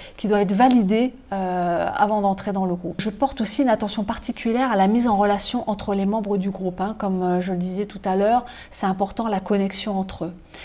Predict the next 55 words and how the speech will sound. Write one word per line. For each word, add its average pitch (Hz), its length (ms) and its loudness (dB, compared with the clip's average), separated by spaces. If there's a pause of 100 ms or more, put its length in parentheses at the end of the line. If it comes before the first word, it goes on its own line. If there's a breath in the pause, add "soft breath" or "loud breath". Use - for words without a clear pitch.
(220 loud breath)
Et 196 80 0
là, 226 180 6
dernièrement, 214 500 2
on 180 80 0
a 190 80 4
accueilli 196 400 0
une 202 100 0
nouvelle 185 260 0
membre 190 360 2
et 175 200 0
j'ai 185 120 -6
consacré - 540 -8
une 262 100 2
séance 220 340 -4
entière 202 300 -6
pour 196 180 -10
son 196 160 -4
accueil 190 600 0
et 185 60 -4
permettre 196 360 -6
les 196 60 -6
connexions 202 420 -4
avec 208 180 -6
les 190 180 -4
autres 226 280 -4
et 196 60 -10
favoriser 196 480 0
les 208 80 0
résonances. 185 640 -4 (320 loud breath)
La 208 140 2
création 262 480 0
d'une 220 180 4
équipe, 196 560 0 (140)
c'est 196 160 -8
comme 220 160 -2
dans 202 120 0
le 196 60 0
sport, 214 420 2
dans 190 100 2
les 180 180 -2
orchestres 202 640 -2
ou 185 60 0
n'importe 214 340 -4
quelle 190 180 -2
équipe, 214 340 -6
il 214 80 -4
faut 208 160 -4
du 196 160 -4
temps 240 300 -2
pour - 160 -14
se - 100 -8
connaître 208 480 -4
et 190 60 -2
générer 202 500 0
un 185 200 -6